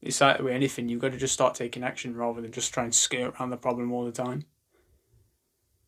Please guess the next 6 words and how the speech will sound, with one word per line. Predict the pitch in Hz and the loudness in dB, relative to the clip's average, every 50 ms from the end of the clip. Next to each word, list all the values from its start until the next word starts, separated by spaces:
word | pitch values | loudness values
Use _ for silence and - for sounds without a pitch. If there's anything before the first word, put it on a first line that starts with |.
| _ _ _ _ _ _ _ _ _ _ _ _ _ _ _ _ _ _ _ _ _ _ _ _ _ _ _ _ _ _ _ _ _ _ _ _ _ _ _ _ _ _ _ _ _ _ _ _ _ _ _ _ _ _ _ _ _ _ _ _ _ _ _ _ _ _ _ _ _ _ _ _ - | _ _ _ _ _ _ _ _ _ _ _ _ _ _ _ _ _ _ _ _ _ _ _ _ _ _ _ _ _ _ _ _ _ _ _ _ _ _ _ _ _ _ _ _ _ _ _ _ _ _ _ _ _ _ _ _ _ _ _ _ _ _ _ _ _ _ _ _ _ _ _ _ -6
You | 147 | 2
see, | 139 165 156 | 4 4 6
Bruce | 135 165 165 170 175 170 - 160 | 8 8 8 8 8 6 4 4
Lee | 151 156 151 | 6 6 6
once | 143 131 135 131 123 - - - | 6 4 2 0 0 -2 -4 -2
said, | - - 127 120 117 - | 0 0 0 0 -2 -4